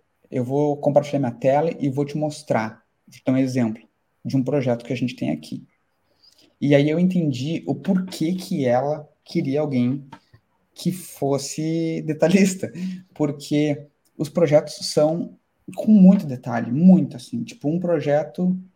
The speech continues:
ah, tem mais de cem, é, P D Fs, assim, tipo, normal, assim, mais de cem, cento e cinquenta.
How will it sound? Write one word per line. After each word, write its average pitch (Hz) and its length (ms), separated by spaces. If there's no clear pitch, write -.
ah, 127 340
tem 139 180
mais 147 280
de 151 120
cem, 160 720
é, 117 540
P 139 120
D 131 260
Fs, - 140
assim, 113 260
tipo, - 180
normal, 131 420
assim, - 240
mais 113 300
de 120 80
cem, 113 280
cento 127 200
e - 40
cinquenta. 117 520